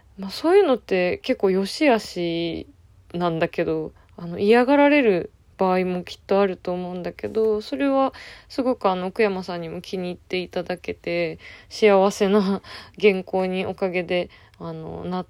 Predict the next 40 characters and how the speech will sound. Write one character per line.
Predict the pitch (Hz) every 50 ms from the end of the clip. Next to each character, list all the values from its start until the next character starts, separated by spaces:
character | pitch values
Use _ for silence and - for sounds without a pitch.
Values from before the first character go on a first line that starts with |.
| _
た | - - 165
ん | 175 180
で | 175 170
す | - - - 165
が、 | 165 165 165 160 156 156 156 160 - _ _ _ _ _ _ _ _ _ _ _ _ - - - - - _ _ _ _ _ _ _ _ _ _ _ _ _ _ _ _
当 | - 370 370 359 302
時 | 226 220 214
奥 | 202 - 214 208 - -
山 | 269 262 240 214 208
さ | 196 - 190 185
ん | 175 175
が | - 190 180 180 - - - - _ _ _ _ _ _ _
ビ | - 233 226 220
ー |
ム | 208 196 185 175
で | 175 170
連 | 165 180 180 180 180 175
載 | - 196 190 185 180
し | -
て | - - 185
た | - - 175
の | 165 165 165
が | 165 165 165 160 - - _
「昔 | 208 214 214 - 311 311 - -
こ | - - 359
っ | - _ _
ぷ | - 208 202
り」 | 185 175 -
っ |
て | - _ _ - 175
い | 165 170 165 170 170 165
う、 | - - - - - - _ _ _ _ _
あ | - 185 175
の、 | 175 170 165 170 170 -
連 | 170 175 185 175 175
載 | 175 - 190 180 180 180 160
で、 | 165 175 170 170 165 165 170 - _ _ _ _ _ _ _ _ _ _ _ _ _ _ -
そ | - - 240
れ | 226 233 240
は、 | 240 240 240 240 240 226